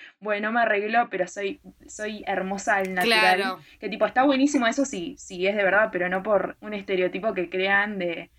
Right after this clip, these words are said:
Speaker 1: bueno, esa es la diferencia y la hace hermosa.
Speaker 2: Bueno, y también te iba a decir como que ese estereotipo que nos creamos, ya sea por el lado de o me remaquillo o no me maquillo, tipo, lo que sea que hayas decidido hacer con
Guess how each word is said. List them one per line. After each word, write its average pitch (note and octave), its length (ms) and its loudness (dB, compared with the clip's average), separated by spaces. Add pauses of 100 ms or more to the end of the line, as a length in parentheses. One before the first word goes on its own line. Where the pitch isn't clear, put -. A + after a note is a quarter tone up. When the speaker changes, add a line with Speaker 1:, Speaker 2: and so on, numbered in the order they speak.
(380)
Speaker 1:
bueno, F#3+ 260 0
esa G3+ 260 -2
es A#3 40 0
la G#3 100 4
diferencia G#3 760 0
y G3 100 -4
la F#3 120 4
hace F#3 180 -6
hermosa. F3 640 -8 (480)
Speaker 2:
Bueno, D4+ 240 2
y A#3+ 80 -10
también B3 360 -2 (260)
te C4 80 -4
iba C#4 80 2
a C4+ 40 0
decir C4 200 -8
como B3+ 240 -4
que G3+ 280 -2
ese C4 580 -4
estereotipo G3 560 -6
que G#3 120 -6
nos F#3 160 -10
creamos, A#3 480 0
ya G#3 80 -6
sea B3 280 0
por G3+ 140 -8
el F#3+ 100 -4
lado A3+ 280 -2
de F#3+ 320 -6 (160)
o F#3+ 120 -10
me F#3 140 -8
remaquillo G#3+ 640 -2
o F3+ 40 -10
no G3 80 -8
me A3 80 -4
maquillo, G#3+ 300 -6
tipo, F3+ 200 -8
lo E3+ 120 -8
que E3+ 80 -12
sea A3 160 -2
que A3 80 -4
hayas G#3+ 180 -8
decidido F#3+ 540 -6
hacer G#3+ 340 -6
con F#3 260 -12